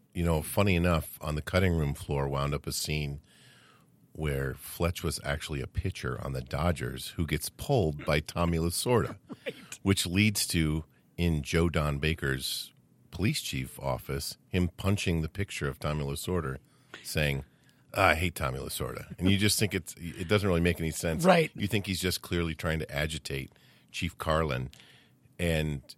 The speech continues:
Speaker 1: here it is. There was some actual backstory built in and shot. So, I, you
Speaker 2: Yeah.
Speaker 1: know, that's a deep cut. But, uh, and who doesn't love a movie with Joe Don Baker?
Speaker 2: <laughs> Joe Don Baker. It comes back to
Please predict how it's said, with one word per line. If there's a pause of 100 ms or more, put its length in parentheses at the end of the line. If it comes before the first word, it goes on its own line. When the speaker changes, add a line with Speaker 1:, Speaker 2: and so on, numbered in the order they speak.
(160)
Speaker 1:
here
it
is.
There
was
some
actual
backstory
built
in
and
shot.
So,
I,
you
Speaker 2:
Yeah.
Speaker 1:
know, (100)
that's
a
deep
cut. (840)
But,
uh, (720)
and
who
doesn't
love
a
movie
with
Joe
Don
Baker? (260)
Speaker 2:
<laughs>
Joe
Don
Baker. (360)
It
comes
back
to